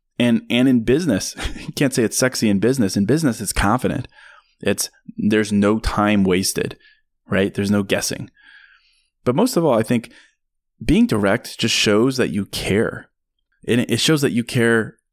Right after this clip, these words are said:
so much, in fact, that you're willing to be laughed at, you're willing to be hit with a no, you're willing to potentially be awkward.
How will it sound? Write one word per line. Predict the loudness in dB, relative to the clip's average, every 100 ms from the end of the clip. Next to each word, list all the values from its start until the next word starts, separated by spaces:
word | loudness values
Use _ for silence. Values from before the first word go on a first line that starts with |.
| _ -2
so | 0 2 2
much, | 2 0 -2
in | -2 -2
fact, | 0 0 0 -6 -4
that | 0 2
you're | 2
willing | 2 2 2 0
to | 0
be | 0
laughed | 2 0 0 0
at, | 0
you're | 0 0
willing | 2 2 2 0
to | -2
be | 0
hit | 0 -2
with | -4 -2
a |
no, | 0 2
you're | 2 2
willing | 2 2 2 0
to | -2
potentially | -2 0 0 0 0
be | 2 2
awkward. | 0 -2 -2 -2